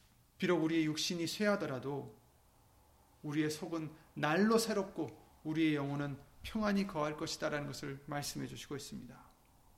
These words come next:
그러므로 우리가 낙심하지 아니-, 아니하노니 겉사람은 후패하나 우리의 속은 날로 새롭도다.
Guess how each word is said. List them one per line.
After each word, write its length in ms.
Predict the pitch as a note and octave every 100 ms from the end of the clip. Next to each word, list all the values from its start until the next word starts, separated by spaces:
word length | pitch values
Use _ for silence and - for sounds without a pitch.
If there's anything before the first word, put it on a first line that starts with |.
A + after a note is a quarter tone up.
| _ - - - - -
그러므로 360 | D#3 D3+ D3
우리가 220 | C#3+ C#3+
낙심하지 600 | C#3 C#3+ - D#3+ D#3+ D#3+
아니-, 160 | D#3+ D#3 D#3+ -
아니하노니 680 | D3+ D#3+ D#3+ D#3 D#3 D#3 - - - -
겉사람은 680 | F3+ G3 - A3+ G#3+ G#3
후패하나 800 | G#3 A#3+ - A#3 G3 G3+ F#3 - - - - - - - - - -
우리의 300 | D3+ D3+ D3+
속은 400 | D3 F3 D#3 D3+
날로 400 | C#3 C#3+ G3+ A3
새롭도다. 760 | G#3+ A3+ A3 - C#3 B2+ - -